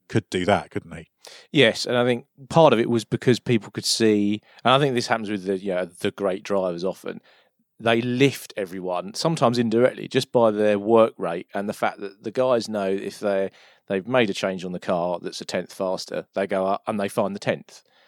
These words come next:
Speaker 2: And it, it just, it just kind of gets momentum, and I think that, that Senna had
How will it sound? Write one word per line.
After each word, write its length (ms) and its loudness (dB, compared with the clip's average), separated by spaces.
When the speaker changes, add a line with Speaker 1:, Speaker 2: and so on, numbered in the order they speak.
Speaker 2:
And 140 -6
it, 180 -8
it 140 -10
just, 200 -4
it 200 -8
just 220 -8
kind 220 -6
of 160 -10
gets 240 -6
momentum, 580 -4
and 100 -6
I 40 -4
think 280 -8
that, 240 -6
that 140 -10
Senna 260 -2
had 160 -4